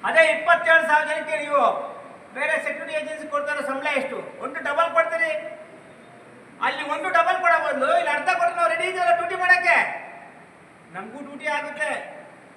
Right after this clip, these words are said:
ನಮ್ಮ ಹೋಮ್ ಗಾರ್ಡ್ಸ್ಗೂ ಡ್ಯೂಟಿ ಆಗುತ್ತೆ, ಅವ್ರಿಗೂ ಅಷ್ಟೆಷ್ಟು ಸಂಬಳ ಬರುತ್ತೆ, ಪೋಷಕರು ನಮ್ಮನ್ನ ಸಾಕಕ್ಕೆ ಅನುಕೂಲ ಆಗುತ್ತೆ. ಅದಕ್ಕೆ ಸರ್ಕಾರಕ್ಕೆ ಡಿಮ್ಯಾಂಡ್ ಮಾಡ್ತಾ ಇದ್ದೀವಿ. ಇವತ್ತೇನು ಈ ಕಾರ್ಯಾಗಾರ ಹಮ್ಮಿಕೊಂಡಿದ್ದೀವಿ, ಸಂವಿಧಾನ ಮತ್ತು ಕಾನೂನು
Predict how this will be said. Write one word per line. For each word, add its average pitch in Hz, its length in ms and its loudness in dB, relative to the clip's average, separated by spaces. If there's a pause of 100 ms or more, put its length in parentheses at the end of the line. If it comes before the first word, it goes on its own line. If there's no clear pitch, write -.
(600)
ನಮ್ಮ 226 180 -8
ಹೋಮ್ 262 260 -2
ಗಾರ್ಡ್ಸ್ಗೂ 285 380 -4
ಡ್ಯೂಟಿ 285 200 -6
ಆಗುತ್ತೆ, 294 400 0 (560)
ಅವ್ರಿಗೂ 254 440 0 (340)
ಅಷ್ಟೆಷ್ಟು 285 400 -6
ಸಂಬಳ 277 300 -4
ಬರುತ್ತೆ, 294 380 -2 (580)
ಪೋಷಕರು 269 400 -2
ನಮ್ಮನ್ನ 254 260 -4
ಸಾಕಕ್ಕೆ 247 420 -4
ಅನುಕೂಲ 233 260 -4
ಆಗುತ್ತೆ. 240 440 0 (720)
ಅದಕ್ಕೆ 247 360 -8
ಸರ್ಕಾರಕ್ಕೆ 269 560 -4
ಡಿಮ್ಯಾಂಡ್ 330 380 2
ಮಾಡ್ತಾ 311 260 2
ಇದ್ದೀವಿ. 254 400 -2 (640)
ಇವತ್ತೇನು 269 420 -4
ಈ 285 100 -8
ಕಾರ್ಯಾಗಾರ 294 440 2
ಹಮ್ಮಿಕೊಂಡಿದ್ದೀವಿ, 294 1000 -2 (560)
ಸಂವಿಧಾನ 285 460 -2
ಮತ್ತು 269 400 -4
ಕಾನೂನು 285 460 2